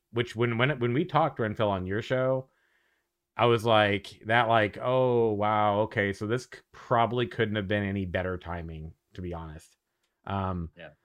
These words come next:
Speaker 1: and I'm gonna explain why. So I'm gonna kinda talk about, so next week, podcast likely still happening, um, but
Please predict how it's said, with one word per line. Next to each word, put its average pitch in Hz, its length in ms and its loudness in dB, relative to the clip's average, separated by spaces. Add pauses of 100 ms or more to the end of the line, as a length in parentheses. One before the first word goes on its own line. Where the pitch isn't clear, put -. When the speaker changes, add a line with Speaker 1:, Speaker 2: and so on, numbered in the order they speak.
(120)
Speaker 1:
and 110 140 -2
I'm 127 60 2
gonna 117 120 2
explain 104 480 -4
why. 85 280 -4
So - 120 -6
I'm 107 60 -2
gonna 113 120 -2
kinda 95 180 -2
talk 87 240 -6
about, 85 180 -10
so 98 220 -4
next 135 340 0
week, 135 320 0
podcast 127 540 2 (420)
likely 165 500 2
still 175 240 -2
happening, 180 640 -2 (440)
um, 110 400 -2 (120)
but 110 400 -2